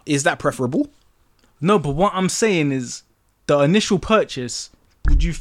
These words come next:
Speaker 2: like, think about it? Does he not have anything like this?
Speaker 1: Yeah.
Speaker 2: That's the, that's where I feel like it's not really the thought that counts, 'cause you're not really, it's not really a thought, like, it's not really too much thought. Why would you not think, you didn't think enough, 'cause obviously you would have thought, "Wow, would I not have this?"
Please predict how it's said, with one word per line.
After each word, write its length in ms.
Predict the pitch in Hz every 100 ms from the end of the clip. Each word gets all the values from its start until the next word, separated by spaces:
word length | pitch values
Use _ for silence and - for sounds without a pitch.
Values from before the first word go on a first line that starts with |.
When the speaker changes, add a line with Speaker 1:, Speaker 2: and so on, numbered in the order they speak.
| -
Speaker 2:
like, 160 | 151 143
think 280 | - 208 165
about 240 | 131 113
it? 140 | -
Does 200 | - 131
he 80 | -
not 200 | 147 147
have 180 | 143 131
anything 340 | 127 123 127 120
like 220 | 127 117
this? 260 | - - - _
Speaker 1:
Yeah. 340 | 170 143 87 190 _ _ _ _ _ -
Speaker 2:
That's 200 | 196 -
the, 200 | 175 143
that's 240 | - 190 -
where 140 | 202
I 40 | 175
feel 220 | - 185
like 220 | 165 143
it's 120 | 139
not 160 | 196 170
really 200 | 170 156
the 100 | 147
thought 220 | - 160
that 160 | 127 -
counts, 240 | 165 123
'cause 120 | 127
you're 60 | 151
not 120 | 170
really, 200 | 151 131 _ _ -
it's 100 | -
not 140 | 226 196
really 180 | 185
a 60 | 165
thought, 240 | 156 196
like, 120 | 160 147
it's 100 | 214
not 100 | 190
really 140 | 180
too 120 | 180
much 200 | 196 139
thought. 220 | - 214 135
Why 140 | 170
would 140 | 185
you 80 | 160
not 200 | 190 190
think, 320 | - 208 156 - _ _ _
you 100 | 151
didn't 200 | 170 240
think 280 | 151 240 175 -
enough, 360 | 151 185 - -
'cause 180 | 139
obviously 300 | 180 151 -
you 80 | 143
would 100 | 139
have 80 | 139
thought, 280 | - 160 -
"Wow, 180 | 147 123
would 120 | 120
I 80 | 127
not 160 | 143
have 160 | 156 135
this?" 280 | - -